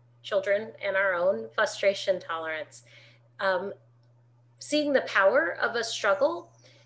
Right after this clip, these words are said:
and acknowledging that something's hard, but not trying to fix it with them.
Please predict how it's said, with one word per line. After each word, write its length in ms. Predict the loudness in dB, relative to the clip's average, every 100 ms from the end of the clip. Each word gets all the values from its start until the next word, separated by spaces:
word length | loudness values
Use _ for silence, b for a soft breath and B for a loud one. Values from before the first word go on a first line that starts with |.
| -2
and 240 | 0 2
acknowledging 680 | 0 4 4 4 2 2 2
that 160 | 0 -2
something's 380 | -4 -2 -4
hard, 580 | -8 -4 0 0 0 -6 -14 _ _ _
but 160 | -4 0
not 180 | 0 2
trying 240 | 2 2
to 100 | 0
fix 380 | -2 -8 -6 -6
it 160 | -6 -6
with 180 | -6 -2
them. 220 | -2